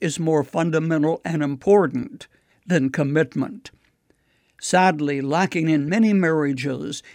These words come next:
is the kind of commitment that was pledged at a marriage altar,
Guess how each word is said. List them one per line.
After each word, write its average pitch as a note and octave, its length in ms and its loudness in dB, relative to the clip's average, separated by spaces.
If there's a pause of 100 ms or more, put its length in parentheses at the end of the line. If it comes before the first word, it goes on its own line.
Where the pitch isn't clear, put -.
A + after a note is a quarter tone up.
(140)
is D3 200 -4
the E3+ 100 -4
kind D#3+ 320 0
of C#3 140 -2
commitment D#3+ 640 -2
that - 120 -6
was D3 220 -6
pledged D#3 560 -4
at D#3+ 100 0
a D#3 60 0
marriage D3+ 500 -2
altar, E3+ 540 -2